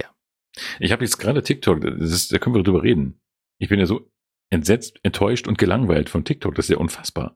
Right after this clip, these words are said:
Speaker 1: Aber du bist doch voll auf die, auf den Clone, auf die Insta-Stories reingefallen, oder? Auf diese Insta-Reels.
Speaker 2: Äh, vielleicht. Also ich dachte, genau, so ganz viele Sachen waren da, wo ich, wo es dann hieß, bla bla, TikTok.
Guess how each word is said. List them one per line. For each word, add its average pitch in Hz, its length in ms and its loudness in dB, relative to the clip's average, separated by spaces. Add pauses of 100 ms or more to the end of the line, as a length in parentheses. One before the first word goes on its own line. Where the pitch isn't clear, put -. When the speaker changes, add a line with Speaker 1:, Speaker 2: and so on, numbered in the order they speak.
(120)
Speaker 1:
Aber 107 100 0
du 110 80 4
bist 123 180 2
doch 110 80 2
voll - 240 2
auf 107 200 -2
die, 98 420 -4
auf 101 160 -2
den 104 180 0
Clone, 131 440 2
auf 117 180 0
die 107 280 -4
Insta-Stories 104 840 2
reingefallen, 92 600 0
oder? 123 220 0
Auf 110 100 -2
diese 110 200 0
Insta-Reels. 104 760 2 (1500)
Speaker 2:
Äh, 78 500 2 (320)
vielleicht. 110 560 -2 (580)
Also 101 120 4
ich 101 80 2
dachte, 131 260 0
genau, 117 260 4
so 90 100 2
ganz 117 180 0
viele 117 140 4
Sachen 110 280 2
waren 107 180 2
da, 117 360 0
wo 107 120 4
ich, 113 120 0
wo 95 240 2
es 101 100 4
dann 104 120 4
hieß, 107 320 2
bla 101 140 4
bla, 107 300 0
TikTok. - 600 -2